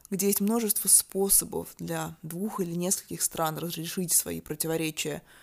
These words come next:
без кровопролития, без человеческих жертв, без разрушений, без кризиса, без беженцев. Так вот, в таком мире – агрессивная война совершенно недопустима, в том смысле,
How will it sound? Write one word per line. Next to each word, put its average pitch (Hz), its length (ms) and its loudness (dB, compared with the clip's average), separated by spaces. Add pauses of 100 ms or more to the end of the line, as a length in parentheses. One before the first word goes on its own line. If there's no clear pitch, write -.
(200)
без 170 240 -2
кровопролития, 208 880 -2 (400)
без 165 300 -2
человеческих 208 680 -2
жертв, 185 420 -6 (300)
без 170 340 2
разрушений, 190 800 -2 (580)
без 170 300 0
кризиса, 180 720 -2 (260)
без 175 360 0
беженцев. 180 680 0 (220)
Так - 160 0
вот, 208 140 4
в - 20 -6
таком 196 420 2
мире – 226 440 4 (280)
агрессивная 185 800 2
война 180 560 -2
совершенно 208 520 -2
недопустима, 208 760 0
в - 80 -14
том 185 220 4
смысле, 190 680 4